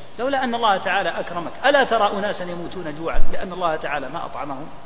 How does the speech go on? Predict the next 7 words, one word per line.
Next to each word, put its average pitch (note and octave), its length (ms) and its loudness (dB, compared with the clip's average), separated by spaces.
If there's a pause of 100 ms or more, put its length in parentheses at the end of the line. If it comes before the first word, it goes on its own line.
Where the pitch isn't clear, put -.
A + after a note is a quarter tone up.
(760)
ويموتون A#3 520 0
عطشا F#3 380 -2
لأن E3+ 280 -4
الله F3 240 -2
تعالى D#3+ 320 -2
حجب E3 280 -6
عنهم D#3 280 -6